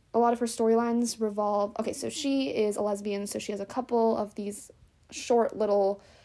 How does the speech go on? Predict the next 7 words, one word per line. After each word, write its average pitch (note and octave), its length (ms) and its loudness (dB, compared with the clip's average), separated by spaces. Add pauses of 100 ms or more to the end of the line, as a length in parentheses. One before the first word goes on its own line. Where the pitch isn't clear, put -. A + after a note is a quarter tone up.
(460)
flings C4+ 560 2
with A#3 140 0 (100)
a - 60 -6
couple B3 240 0
other A#3+ 200 4
girls, A#3+ 560 2
um, A3+ 400 0